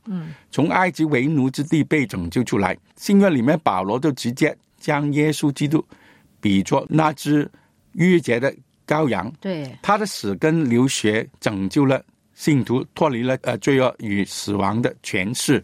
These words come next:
Speaker 1: 对。
Speaker 2: 带来了真正的救赎。
Speaker 1: 嗯。
Speaker 2: 如果你没有旧约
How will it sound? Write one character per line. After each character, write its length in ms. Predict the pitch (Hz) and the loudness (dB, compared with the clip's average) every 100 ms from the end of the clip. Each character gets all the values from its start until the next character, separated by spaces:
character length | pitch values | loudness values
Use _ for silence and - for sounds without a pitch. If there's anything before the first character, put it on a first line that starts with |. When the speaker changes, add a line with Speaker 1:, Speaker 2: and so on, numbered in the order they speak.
| - | -4
Speaker 1:
对。 280 | 185 156 135 139 _ | -10 -8 -12 -16 _
Speaker 2:
带 240 | 156 156 | 0 0
来 180 | 120 110 | 0 -2
了 140 | 123 - _ - | -4 -6 _ -4
真 360 | 170 175 175 | -2 0 -2
正 220 | 165 156 | 0 0
的 100 | 127 117 | -2 -2
救 200 | 151 117 | 0 0
赎。 300 | - 104 - _ | -2 -8 -8 _
Speaker 1:
嗯。 320 | 190 160 131 131 | -8 -8 -10 -10
Speaker 2:
如 360 | - 110 190 226 | 0 4 6 4
果 160 | 160 | 2
你 160 | 107 110 | 0 0
没 220 | 104 113 | 0 2
有 140 | 175 113 | 4 2
旧 220 | - 151 | 2 4
约 180 | 147 | 4